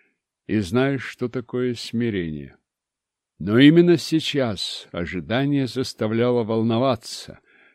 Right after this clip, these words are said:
Все-таки вопрос стоял о банальном выживании.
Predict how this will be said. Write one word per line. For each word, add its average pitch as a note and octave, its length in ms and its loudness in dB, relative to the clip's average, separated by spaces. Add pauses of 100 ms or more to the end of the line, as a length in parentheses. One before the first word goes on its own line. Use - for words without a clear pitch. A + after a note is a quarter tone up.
(100)
Все-таки C#3 420 2
вопрос D3+ 540 4
стоял E3 680 2
о D3+ 60 4
банальном D3 960 2
выживании. E2+ 1160 -6